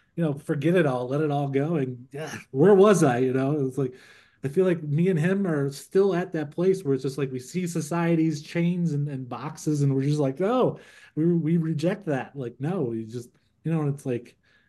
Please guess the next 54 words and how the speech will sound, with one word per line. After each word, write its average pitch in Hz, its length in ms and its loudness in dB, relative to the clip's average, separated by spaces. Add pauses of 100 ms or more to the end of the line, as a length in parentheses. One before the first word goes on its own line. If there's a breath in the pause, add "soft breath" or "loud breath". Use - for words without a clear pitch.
(120)
I, 147 100 -6
when 160 160 0
you 190 140 6
say, 196 280 4
like, 147 220 2
"Kill 170 200 0
your 147 180 2
ego" 143 340 0
and 127 100 -10
stuff, 123 300 -14
man, 151 240 0
I 139 80 0
remember, 151 520 0
like, 120 240 -6
being 135 280 -4
young 131 300 -2
and 107 200 -8 (440)
having 135 260 -2
that, 127 160 -4
like, 104 220 -10
Godhead, 117 640 -6 (100)
you 127 140 2
know, 123 140 0
where 110 200 -2
I 110 100 -2
was 110 200 -4
like, 110 180 -4
"The 117 120 -4
world 131 280 4
revolves 127 420 0
around 120 280 -8
me." 131 180 -4 (300 loud breath)
I 143 80 2
remember, 196 400 8
like, 139 280 4 (280)
d-, 170 80 -4 (120)
when 135 140 -2
that 131 200 -4
died, 107 420 -6 (200)
you 127 140 6
know, 123 140 2
and 131 80 2
it 135 40 2
was, 120 180 0
like, 120 180 0
so 156 260 4
freeing. 131 680 -2
But, 110 280 -10 (560 soft breath)
you 139 80 4
know, 139 160 4
then 147 280 4
once 170 240 4
it's 165 160 4
gone 127 600 2